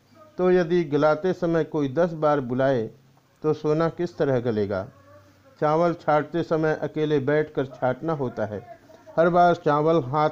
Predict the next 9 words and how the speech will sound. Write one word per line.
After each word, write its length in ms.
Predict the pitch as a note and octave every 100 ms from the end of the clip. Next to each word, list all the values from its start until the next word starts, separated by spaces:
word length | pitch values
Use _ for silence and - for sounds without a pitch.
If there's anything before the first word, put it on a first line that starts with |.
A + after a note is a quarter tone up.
| D#3
में 140 | D3
लेकर 500 | C3+ D#3 D#3 C#3 A2+ - - - - B2+
देखना 400 | C3+ D3 E3+ F#3
पड़ता 420 | F3+ D3+ - D#3
है 180 | D3 E3
कि 140 | D#3
कैसे 540 | C#3 D#3 D#3+ D#3+ F3 E3+
साफ 480 | - C3 D3+ D3+
हुआ। 260 | A2 G2+ C2